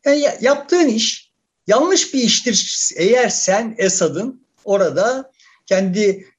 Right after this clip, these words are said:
zalim iktidarını tırnak içinde yürütmesine karşı idiyse yaptığın işler <laughs> Esad'ın elini güçlendiriyorsa yanlış iş yapmışsın demektir. Bunu böyle bağıra çağıra, a, işte bilmem kaç kanaldan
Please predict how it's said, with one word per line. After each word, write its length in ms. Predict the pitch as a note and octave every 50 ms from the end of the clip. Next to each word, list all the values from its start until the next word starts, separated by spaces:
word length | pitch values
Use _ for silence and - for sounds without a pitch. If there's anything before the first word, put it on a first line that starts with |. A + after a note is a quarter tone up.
| _ _ _
zalim 600 | - C3+ F3+ F#3 F3+ F3+ F3+ F#3+ G3 F#3+ F#3+ F#3
iktidarını 760 | F3 - - - D#3+ D3+ E3 D#3 D3+ C3+ C#3 D#3+ F3 F3 F3
tırnak 340 | - D#3 D3+ D#3 D3 D#3 D3+
içinde 300 | - - D#3 D3 C#3+ D3+
yürütmesine 760 | D#3 D3+ D3 D#3+ E3 F3+ F3 - F3+ E3 - - F#3 F3+ F3
karşı 360 | - - E3 E3 D#3+ - C#4+
idiyse 680 | B3 G3 D3+ C3+ C#3 C3+ - - C4 D4+ C#4 - _ _ _ _ _ _ _ -
yaptığın 400 | - D4 D4+ D4+ - - F4 D4+
işler 400 | A3 E3+ - - F3+ F#3 B3+ A3+
<laughs> 40 | -
Esad'ın 360 | C4 C4 A3 C4 C4+ B3+ A3+
elini 260 | A3+ A#3 A#3 A#3+ D4+ C#4
güçlendiriyorsa 680 | B3 A3 - - G3+ F3 E3+ D#3+ D#3 E3 F3 F3+ D#4 D4+
yanlış 420 | C#4 C#4+ D#4 D#4+ F#4+ F#4+ D#4+ -
iş 160 | - - -
yapmışsın 440 | B3+ G#3 - - F#3 - - F3 E3
demektir. 460 | D3+ C3+ C3+ C3 A2+ - - - _ _ - - - - - _ -
Bunu 300 | E4 F#4 F#4+ F#4+ B3 G3+
böyle 340 | C4+ C#4+ C4 C4+ C4 G#3+ F#3+
bağıra 360 | F#3+ G#3 A3 A3+ B3 C4 B3+
çağıra, 520 | - G3+ F#3 D3+ C3+ C#3+ E3+ - - _ _ _ _ _ _ _ _ _ _ _ _ _ - -
a, 220 | - G3 F#3+ F3+
işte 420 | F#3 F#3 F#3+ - - - G3 F#3 E3
bilmem 300 | G3 G#3+ A3+ A#3+ A3+ A3+
kaç 240 | - C4 C4 -
kanaldan 680 | - A3+ G#3 F#3+ F3+ E3+ D#3+ C#3+ E3+ F#3 B3+ C4 -